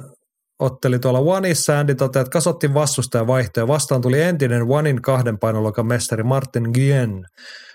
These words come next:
Leo kyllä hävisi pisteen ilman mutinoita, mutta esitys oli pääosin pystyssä edenneessä matsissa oikein hyvä ja näin kovaa kaveria vastaan. Lienee hyvinkin mahdollista, että Casotti nähdään Onein kehässä myös jatkossa. Sillä luultavasti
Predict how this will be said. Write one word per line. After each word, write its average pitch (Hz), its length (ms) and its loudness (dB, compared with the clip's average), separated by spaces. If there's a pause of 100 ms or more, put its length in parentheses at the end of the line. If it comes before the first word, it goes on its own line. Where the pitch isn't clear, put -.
(120)
Leo 170 160 2
kyllä 170 280 0
hävisi 165 360 0
pisteen 143 440 0
ilman 135 220 2
mutinoita, 135 580 0
mutta 113 240 -2
esitys 147 460 0
oli 113 120 0
pääosin 120 460 0
pystyssä 127 480 -2
edenneessä 107 480 -4
matsissa 113 460 -4
oikein 120 340 -2
hyvä 165 260 0
ja 147 120 0
näin 147 180 0
kovaa 120 300 -2
kaveria 107 440 -2
vastaan. 104 540 -6 (920)
Lienee 175 400 0
hyvinkin 180 340 0
mahdollista, 156 500 0
että 127 160 -2
Casotti 143 420 0
nähdään 127 300 2
Onein 135 300 0
kehässä 123 420 0
myös 120 260 0
jatkossa. 123 580 -2
Sillä 156 260 0
luultavasti 147 460 0